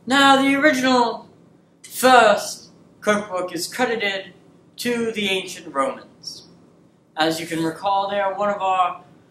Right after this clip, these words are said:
five power players. Now, that is where it is credited.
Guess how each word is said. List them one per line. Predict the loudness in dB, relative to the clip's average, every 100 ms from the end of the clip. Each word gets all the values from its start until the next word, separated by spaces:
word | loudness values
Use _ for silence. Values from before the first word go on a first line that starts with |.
| _
five | -14 2 4 4 2 -4
power | -4 -4 -4
players. | -12 -20 -20 -16 -10 -10 -12 -20 _ _ _ _ -20 -20 _ -6
Now, | -4 -4 -6 -18 _ _ _ _ _ _ -20 _ _ _
that | 4 4
is | 2 -2
where | 2 4 4 2 -6 -16 _
it | -14
is | -10 -10
credited. | -4 -4 -4 -12 -20 -20